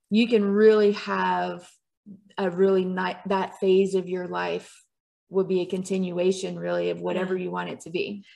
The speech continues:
Speaker 2: Yeah, well, I've heard that your happiness in retirement is directly related to your income in your retirement, right? So,
Speaker 1: Yes.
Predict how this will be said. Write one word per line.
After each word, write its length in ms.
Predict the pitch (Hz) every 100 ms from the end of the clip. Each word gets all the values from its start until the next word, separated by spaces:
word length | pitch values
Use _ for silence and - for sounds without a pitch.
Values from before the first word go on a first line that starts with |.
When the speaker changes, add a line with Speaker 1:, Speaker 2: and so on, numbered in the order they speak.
| _ _ -
Speaker 2:
Yeah, 120 | 185
well, 140 | 208
I've 80 | 226
heard 200 | 240 330
that 80 | 277
your 140 | 226
happiness 480 | 233 262 262 240 208
in 60 | 220
retirement 460 | 208 226 214 202 175
is 80 | 190
directly 320 | 202 - 202
related 420 | 185 190 196 185
to 100 | 202
your 280 | 190 170 - -
income 640 | 214 220 - 190 175 180
in 180 | 185 185
your 140 | 175
retirement, 800 | 180 175 170 156 - - - 208 -
right? 260 | 170 160 -
So, 200 | 202 190
Speaker 1:
Yes. 420 | 196 180 180 -